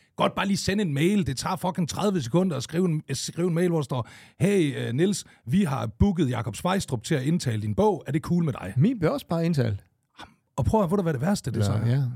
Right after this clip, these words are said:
Speaker 2: ja, jo,
Speaker 1: Det værste,
Speaker 2: altså.
Speaker 1: det er, han sagde, "Guk." Du og jeg,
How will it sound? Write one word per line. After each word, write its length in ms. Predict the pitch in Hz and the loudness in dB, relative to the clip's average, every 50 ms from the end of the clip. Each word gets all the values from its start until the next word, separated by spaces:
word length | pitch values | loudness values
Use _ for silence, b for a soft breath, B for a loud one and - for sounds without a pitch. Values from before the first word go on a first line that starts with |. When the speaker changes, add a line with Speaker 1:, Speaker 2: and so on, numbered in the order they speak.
| 120 - - | -8 -10 -6
Speaker 2:
ja, 60 | 127 | -2
jo, 60 | 139 | 0
Speaker 1:
Det 80 | 151 151 | 0 2
værste, 280 | 151 160 - - - | 2 2 2 2 0
Speaker 2:
altså. 20 | 120 | -2
Speaker 1:
det 100 | 151 156 | 0 0
er, 120 | 160 170 - _ _ _ _ _ _ _ _ _ _ _ _ _ _ _ _ _ _ _ _ _ _ _ _ _ _ _ _ _ _ _ _ _ _ _ _ _ _ _ _ - | -2 -2 -4 _ _ _ _ _ _ _ _ _ _ _ _ _ _ _ _ _ _ _ _ _ _ _ _ _ _ _ _ _ _ _ _ _ _ _ _ _ _ _ _ -12
han 260 | - - - 156 160 | -4 -2 0 0 0
sagde, 320 | - - - 127 127 120 107 _ _ _ _ _ _ _ _ _ _ _ | -2 -4 -6 -4 -4 -6 -8 _ _ _ _ _ _ _ _ _ _ _
"Guk." 320 | - 165 170 - - - - - _ _ _ _ _ _ _ _ _ _ _ _ _ _ _ _ _ _ _ _ _ _ _ _ _ _ _ _ _ _ _ _ _ _ _ _ _ _ _ _ _ _ _ _ _ - | 2 2 2 2 -2 -20 -20 -20 _ _ _ _ _ _ _ _ _ _ _ _ _ _ _ _ _ _ _ _ _ _ _ _ _ _ _ _ _ _ _ _ _ _ _ _ _ _ _ _ _ _ _ _ _ 0
Du 120 | - 202 190 | 2 4 4
og 60 | 151 | 4
jeg, 300 | 143 139 147 156 175 | 2 0 0 0 0